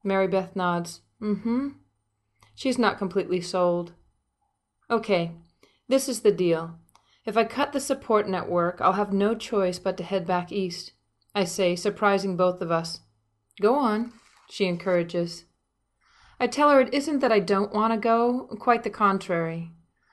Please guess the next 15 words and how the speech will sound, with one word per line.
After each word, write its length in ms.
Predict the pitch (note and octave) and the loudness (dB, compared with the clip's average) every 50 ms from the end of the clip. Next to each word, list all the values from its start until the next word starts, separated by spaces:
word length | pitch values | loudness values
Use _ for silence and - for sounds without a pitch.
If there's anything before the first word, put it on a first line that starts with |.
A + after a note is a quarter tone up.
| _ _ - | _ _ 0
I've 200 | - A3 G3+ G3 | 2 2 2 2
longed 280 | G#3 G#3 G3+ G#3 G#3 | 4 4 4 4 4
to 80 | G3 G3+ | 2 0
take 260 | G3+ - G#3 G3 - | 0 -2 -2 -2 -2
respite 380 | F3+ F3+ F#3 F3 - - - - | -2 -4 -4 -4 -6 -8 -8 -6
in 60 | F#3+ | -6
the 80 | F#3+ F3+ | -6 -8
comfort 420 | - - G#3 F#3+ F#3 - G3+ F#3 | -6 -6 -6 -6 -4 -4 -4 -2
of 160 | F#3 F3 F3 | -2 -4 -4
my 140 | F#3 F3+ F3+ | -4 -4 -2
large 380 | F3+ F3 F3+ F3+ F3+ F3 - - | 0 0 2 2 0 -2 -4 -8
family 500 | - F#3+ F#3 F3+ F3+ F3+ F3 F3 F3+ F3 | -8 -4 -4 -2 -2 -2 -2 -4 -4 -4
so 240 | - G#3 F#3+ F#3+ | -4 -2 -4 -4
far 280 | F3+ - - F#3+ F#3 F#3 | -2 0 2 2 2 2
away, 540 | F#3 F3+ F3 F#3 F3+ F3+ F3+ F3+ F3+ F3 | 0 0 0 0 0 0 -2 -2 -6 -8